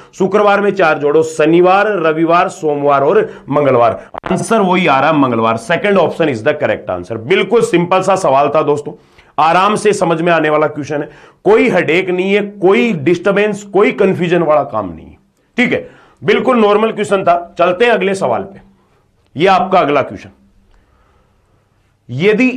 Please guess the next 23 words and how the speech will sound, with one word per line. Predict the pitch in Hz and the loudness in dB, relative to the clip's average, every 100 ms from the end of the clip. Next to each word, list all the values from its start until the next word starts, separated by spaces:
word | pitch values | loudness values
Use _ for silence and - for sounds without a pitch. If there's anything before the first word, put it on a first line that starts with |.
| 175 | 2
एक | 202 269 277 | 2 2 0
दिसंबर | 190 208 208 220 233 | -4 -4 -2 0 2
उन्नीस | 214 208 220 - | 2 0 -2 0
सौ | |
इक्यानवे | 214 - 185 170 165 113 - - _ 120 | -2 0 0 2 0 -2 -8 -20 _ -4
महीने | 156 165 190 208 | 0 0 2 0
का | 214 220 | 2 0
पहला | 220 165 170 185 185 | 0 0 2 4 4
रविवार | 175 160 147 139 120 | 2 0 2 2 2
है | 120 - - _ - | -2 -4 -12 _ -6
तो | 123 | -4
दिसंबर | 143 185 185 202 | -4 -2 0 0
की | 196 196 | 0 0
निम्न | 160 190 190 | 0 0 0
में | 185 | -2
से | - 165 | -2 -2
कौन | - 180 185 | -2 -2 -2
सी | - 214 - | -4 -8 -2
तारीख | 165 151 - | 0 0 -2
को | 175 | -2
चौथा | 175 - 156 151 160 | -2 -2 -2 0 0
मंगलवार | 135 113 107 107 | 0 0 0 0
होगा? | 92 80 | -2 -8